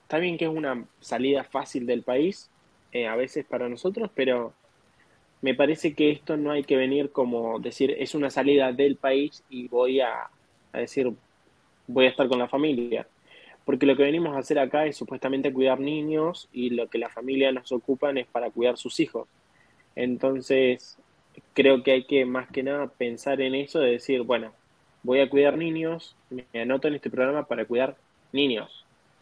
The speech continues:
No es para ir a Estados Unidos, ¿me entendés? Y decir, bueno, eh, lo que voy a hacer es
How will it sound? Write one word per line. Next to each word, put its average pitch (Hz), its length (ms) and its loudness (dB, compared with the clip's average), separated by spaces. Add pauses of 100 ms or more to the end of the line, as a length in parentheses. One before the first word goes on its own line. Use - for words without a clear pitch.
(180)
No 135 300 2
es 139 140 -2
para 127 260 2
ir 139 140 4
a 131 40 -4
Estados 131 400 -2
Unidos, 139 460 -2
¿me 120 80 -10
entendés? 127 440 -4
Y 120 200 -2
decir, 120 360 -2
bueno, 113 340 -6 (640)
eh, 117 500 -2 (300)
lo 127 140 -2
que 131 80 2
voy 127 120 6
a 123 80 2
hacer 127 340 0
es - 400 -6